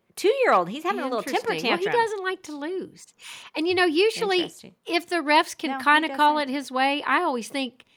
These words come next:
Speaker 2: he gets his, he and his team get the benefit of
Speaker 1: Yeah,
Speaker 2: the doubt.
Speaker 1: I think
Speaker 2: If
Speaker 1: they
Speaker 2: it's
Speaker 1: probably
Speaker 2: like,
Speaker 1: do.
Speaker 2: questionable, they'll go,
Speaker 1: Yes.
Speaker 2: "Eh, there's really no fla-,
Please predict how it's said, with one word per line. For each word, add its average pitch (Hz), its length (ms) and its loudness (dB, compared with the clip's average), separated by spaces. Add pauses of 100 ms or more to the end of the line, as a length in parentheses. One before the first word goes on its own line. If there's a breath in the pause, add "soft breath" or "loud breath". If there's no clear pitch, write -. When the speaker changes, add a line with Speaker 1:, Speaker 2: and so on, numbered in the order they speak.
(140)
Speaker 2:
he 311 160 -2
gets 320 380 -6
his, 330 240 -4 (220)
he 359 280 4
and 320 160 0
his 302 160 -2
team 285 300 -2
get 240 160 0
the 233 80 -2
benefit 233 320 0
of 220 60 0
Speaker 1:
Yeah, 320 80 2
Speaker 2:
the 185 60 -4
doubt. 185 240 2
Speaker 1:
I - 40 -12
think 277 120 -8
Speaker 2:
If - 40 -12
Speaker 1:
they 269 80 -4
Speaker 2:
it's - 80 -4
Speaker 1:
probably 240 180 -4
Speaker 2:
like, 208 100 -4
Speaker 1:
do. 196 160 -14 (580 soft breath)
Speaker 2:
questionable, 330 600 -2
they'll 285 200 -2
go, 240 260 0
Speaker 1:
Yes. 349 380 6
Speaker 2:
"Eh, 311 40 -10
there's 302 180 -8
really 262 180 -4
no 175 160 -2
fla-, 165 260 -2